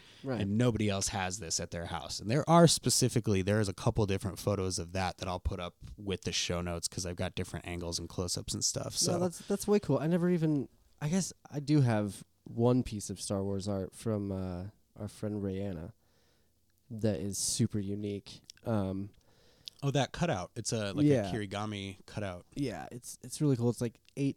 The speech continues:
Speaker 1: different pieces of whatever. It's, it's, it seems like kind of a
Speaker 2: Uh,
Speaker 1: shoebox material or something like
Speaker 2: Shadow
Speaker 1: that.
Speaker 2: box.
Speaker 1: Shadow
Speaker 2: Yeah,
Speaker 1: box,
Speaker 2: cutout,
Speaker 1: yeah.
Speaker 2: shadow box. Just Google that
Speaker 1: Yeah.
Speaker 2: and you'll see what he means.
Speaker 1: Yeah. But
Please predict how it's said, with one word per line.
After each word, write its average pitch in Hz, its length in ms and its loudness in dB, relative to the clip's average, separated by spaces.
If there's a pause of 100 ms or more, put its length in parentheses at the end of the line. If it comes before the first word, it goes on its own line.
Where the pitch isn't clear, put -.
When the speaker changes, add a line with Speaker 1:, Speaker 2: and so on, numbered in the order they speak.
Speaker 1:
different 131 440 -2
pieces 120 600 -2
of 107 580 -2 (720)
whatever. 104 460 -4
It's, - 200 -10
it's, - 420 -14 (220)
it - 60 -6
seems 165 280 -2
like 143 140 -4
kind 117 220 -2
of 107 100 -2
a 107 100 0
Speaker 2:
Uh, 147 280 2
Speaker 1:
shoebox 123 680 2
material 127 440 0
or 117 40 -2
something 120 220 -4
like 123 80 6
Speaker 2:
Shadow 175 200 6
Speaker 1:
that. 127 60 4
Speaker 2:
box. 95 400 0
Speaker 1:
Shadow 131 320 4
Speaker 2:
Yeah, 110 40 4
Speaker 1:
box, 101 120 2
Speaker 2:
cutout, 156 260 6
Speaker 1:
yeah. - 60 6
Speaker 2:
shadow 131 220 4
box. 98 320 0 (100)
Just - 200 0
Google 135 260 6
that 104 300 4
Speaker 1:
Yeah. 107 60 0
Speaker 2:
and 98 220 -4
you'll 104 140 -4
see - 160 0
what 87 160 -4
he 90 80 -8
means. 80 420 -10
Speaker 1:
Yeah. 110 400 -2 (600)
But 151 80 6